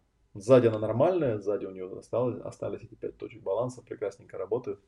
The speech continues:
прекрасненько всё видно, они, в принципе, с обратной стороны одинаковые, только вот с перв-, с передней стороны какой-то хвост там у неё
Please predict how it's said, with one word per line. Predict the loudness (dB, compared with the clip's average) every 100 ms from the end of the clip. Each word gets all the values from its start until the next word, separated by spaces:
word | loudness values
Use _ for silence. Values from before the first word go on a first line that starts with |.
| _ _ _ _ _ _ -20 -20 _
прекрасненько | -6 0 0 -2 -8
всё | -6 -2
видно, | 0 0
они, | 0 -4
в |
принципе, | -6 -8 -8 -2
с | 0
обратной | 2 2 -2
стороны | -4 0 2
одинаковые, | 2 4 2 0 -10
только | -10 -6 -6
вот | -4
с |
перв-, | 4 6 6 -2
с | 2
передней | 8 8 8
стороны | 2 4 4 2
какой-то | -8 -12
хвост | -10 -4 -4 -4
там | -14
у |
неё | -16